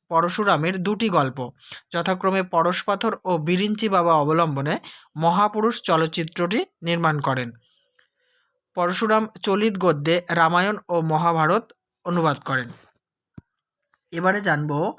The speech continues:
সমগ্র সাহিত্য রচনার সম্পূর্ণ জীবনে তিনি যে সমস্ত পুরস্কারে পুরস্কৃত হয়েছিলেন বা সান-, সম্মাননা পেয়েছিলেন তার একটা তালিকা।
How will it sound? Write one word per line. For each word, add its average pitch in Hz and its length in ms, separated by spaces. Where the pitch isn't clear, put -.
সমগ্র 185 640
সাহিত্য 185 420
রচনার 185 500
সম্পূর্ণ 214 520
জীবনে 180 720
তিনি 175 220
যে 175 160
সমস্ত 185 340
পুরস্কারে 175 540
পুরস্কৃত 185 500
হয়েছিলেন 196 480
বা 180 200
সান-, 165 340
সম্মাননা 196 680
পেয়েছিলেন 190 640
তার 170 160
একটা 185 340
তালিকা। 147 440